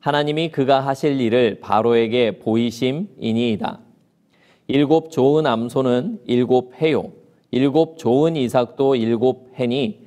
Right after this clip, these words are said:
그 꿈은 하나라. 그 후에 올라온 파리하고 흉한 일곱 소는 칠 년이요. 동풍에 말라 속이 빈 일곱 이삭도 일곱 해 흉년이니 내가 바로에게 이르기를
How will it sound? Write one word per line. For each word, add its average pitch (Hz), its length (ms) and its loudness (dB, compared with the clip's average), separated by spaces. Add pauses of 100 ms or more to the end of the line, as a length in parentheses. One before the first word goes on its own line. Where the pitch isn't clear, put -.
(220)
그 160 300 2
꿈은 147 380 -2
하나라. 123 500 -4 (880)
그 175 240 4
후에 165 280 4
올라온 131 600 2
파리하고 143 560 0
흉한 147 400 -2
일곱 113 400 0
소는 113 500 -2
칠 151 240 -4
년이요. 117 520 -2 (460)
동풍에 160 460 0
말라 131 520 2
속이 147 360 -2
빈 131 300 0
일곱 123 640 0
이삭도 120 840 -2
일곱 123 460 0
해 127 200 4
흉년이니 131 840 -2 (540)
내가 139 220 0
바로에게 147 580 2
이르기를 123 680 2